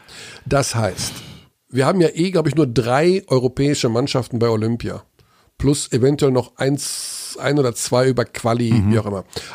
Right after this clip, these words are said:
Speaker 1: Aber du hast zwischen dem, zwischen die, äh, Olympia und der E M fast vier
Speaker 2: Mhm.
Speaker 1: Wochen. Das könnte also bedeuten,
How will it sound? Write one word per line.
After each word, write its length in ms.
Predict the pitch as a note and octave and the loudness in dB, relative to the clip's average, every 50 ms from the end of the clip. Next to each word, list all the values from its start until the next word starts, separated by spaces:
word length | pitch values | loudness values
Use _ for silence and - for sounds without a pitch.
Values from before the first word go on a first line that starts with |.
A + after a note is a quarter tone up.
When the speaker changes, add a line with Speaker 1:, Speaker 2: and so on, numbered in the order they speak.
| - | -6
Speaker 1:
Aber 160 | - B2 D3 D3+ | -2 0 2 2
du 180 | D#3 D3 A#2 | 4 2 2
hast 400 | C3+ G3+ A3+ - - - - - | 2 0 0 -2 -4 -10 -12 -8
zwischen 400 | - - D#3 D#3 - - E3+ D3+ | -2 0 0 2 2 0 -2 -2
dem, 380 | C3+ C#3 B2+ A#2+ A2+ A2 A2 - _ _ _ _ _ _ _ _ _ _ _ _ _ _ - _ | 0 2 2 2 2 0 -4 -6 _ _ _ _ _ _ _ _ _ _ _ _ _ _ -20 _
zwischen 380 | - - C3 - - C#3 A#2+ G#2+ | -8 -6 -4 -2 2 2 2 0
die, 160 | G#2+ G#2 G#2 | 0 -6 -8
äh, 400 | - - A#2 G#2+ G2 G2 G2 F2+ | -10 -10 -8 -8 -8 -8 -8 -6
Olympia 540 | - B2 A#2+ C3 E3+ A3+ A#3+ A#3+ B3+ B3 B3+ | -2 2 4 4 4 4 2 0 -2 -2 -2
und 260 | B3+ - D3+ D3 D#3+ | -2 0 0 0 2
der 240 | D3 B2+ B2 - - | 2 0 0 -2 -2
E 220 | E3 F3+ G3+ G#3+ - | -2 0 0 0 0
M 420 | C3 C3+ C#3+ D#3 F3 F3+ F3+ - _ _ _ _ | 0 0 2 2 0 -2 -4 -8 _ _ _ _
fast 480 | _ _ - C#3 D3 C#3+ - - - - | _ _ -2 -2 -2 -2 -2 -4 -2 0
vier 240 | A2 G2+ F2+ C3 A#2 | 2 4 4 4 2
Speaker 2:
Mhm. 40 | G#2 | 2
Speaker 1:
Wochen. 260 | G#2 G#2 - - - - - - - - - - _ _ _ _ _ _ _ _ _ _ _ _ _ - - - - - - - - - - - - - _ _ _ _ _ _ _ _ _ _ - | 0 -2 -4 -6 -12 -14 -14 -16 -20 -20 -20 -20 _ _ _ _ _ _ _ _ _ _ _ _ _ -10 -8 -6 -6 -8 -8 -12 -16 -20 -20 -20 -20 -20 _ _ _ _ _ _ _ _ _ _ -4
Das 380 | C3 B2+ - - - - _ - | -4 -4 -2 -4 -6 -8 _ 0
könnte 360 | - D3 F3 E3+ D#3 C#3+ - | 2 2 2 2 0 0 0
also 280 | A2+ A#2+ A#2 A2 A#2 G2+ | 0 -2 0 0 -2 -2
bedeuten, 720 | G2+ G2+ G2 G#2+ G#2 A#2+ C#3 D3+ - - A#3+ C#4+ D#4 D#4+ | -2 -2 -2 0 2 2 2 0 -2 -2 -2 -2 -2 -4